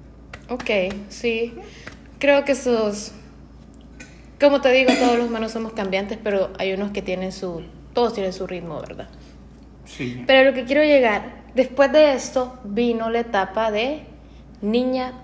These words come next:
Speaker 1: pendeja.
Speaker 2: Ya como tal.
Speaker 1: O sea,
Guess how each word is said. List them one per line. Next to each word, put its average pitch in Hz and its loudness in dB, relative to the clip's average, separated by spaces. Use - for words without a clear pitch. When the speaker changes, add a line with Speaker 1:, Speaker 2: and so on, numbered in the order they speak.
Speaker 1:
pendeja. 175 -4
Speaker 2:
Ya 147 -2
como 131 -4
tal. 120 0
Speaker 1:
O 214 -2
sea, 202 0